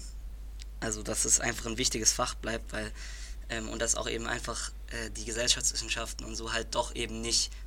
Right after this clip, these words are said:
brotlose Kunst sind und nicht, äh, also es ist ja aktuell einfach so, dass Gesellschaftswissenschaften nicht denselben Status haben wie Naturwissenschaften oder Sprachen auch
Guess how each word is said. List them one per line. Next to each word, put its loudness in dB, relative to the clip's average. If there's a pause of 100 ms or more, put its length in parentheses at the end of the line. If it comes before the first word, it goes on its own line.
(200)
brotlose 2
Kunst 8
sind 0 (380)
und -6
nicht, 6
äh, 0
also 0
es 8
ist 12
ja 2
aktuell -2 (220)
einfach -4
so, 2
dass 4 (280)
Gesellschaftswissenschaften 0
nicht 4
denselben 2
Status 2
haben -4
wie -2
Naturwissenschaften -2
oder -4
Sprachen 2
auch -4